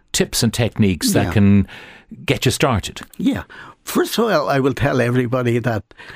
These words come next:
Speaker 2: uh, they all have imagination. And, uh, when you go to sleep at night time, of course, you go into the dream world. So that's obviously very important for the human being to experience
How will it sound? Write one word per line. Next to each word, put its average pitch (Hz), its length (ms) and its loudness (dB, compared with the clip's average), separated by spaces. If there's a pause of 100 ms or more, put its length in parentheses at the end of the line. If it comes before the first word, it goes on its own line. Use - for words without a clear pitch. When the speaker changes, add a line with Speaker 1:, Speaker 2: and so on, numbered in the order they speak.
(360)
Speaker 2:
uh, 127 340 0 (120)
they 147 180 2
all 170 160 2
have 131 160 2
imagination. 120 840 0 (1200)
And, 127 460 0
uh, 127 300 0 (100)
when 254 200 2
you 226 80 0
go 156 140 0
to 131 120 -8
sleep 135 280 -2
at 110 80 -2
night 123 240 0
time, 104 240 -2
of 104 120 -4
course, 120 280 -2
you 131 80 2
go 127 160 0
into 123 240 -2
the 117 160 0
dream 139 300 0
world. 123 420 -2 (920)
So 156 180 2
that's 208 280 -2
obviously 165 340 0
very 120 280 0
important 117 800 -2 (160)
for 135 120 2
the 117 100 0
human 113 520 0 (180)
being 117 400 0 (680)
to 135 180 0
experience 123 880 0